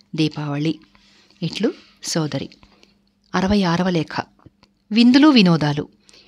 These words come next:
ఇది ఇరవై ఒకటి ఆగస్టు పంతొమ్మిది వందల నలభై ఆరున వ్రాసిన లేఖ.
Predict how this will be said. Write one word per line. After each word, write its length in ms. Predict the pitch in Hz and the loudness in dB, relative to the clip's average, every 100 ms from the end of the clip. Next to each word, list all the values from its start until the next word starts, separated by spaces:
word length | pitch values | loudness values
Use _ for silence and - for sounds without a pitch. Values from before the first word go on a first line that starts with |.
| _ - | _ -4
ఇది 160 | 220 233 | 2 2
ఇరవై 360 | 202 208 233 | 4 6 6
ఒకటి 320 | 214 226 240 - | 6 4 2 0
ఆగస్టు 460 | 185 180 190 - - _ _ _ _ - | -2 0 0 -2 -6 _ _ _ _ -2
పంతొమ్మిది 380 | 196 202 233 220 | 2 4 6 6
వందల 180 | 214 | 4
నలభై 280 | 190 175 175 | 4 2 2
ఆరున 480 | 185 175 196 175 185 | 2 2 0 0 -2
వ్రాసిన 380 | 196 170 170 190 | 0 2 2 0
లేఖ. 340 | 185 147 - | -2 -2 -6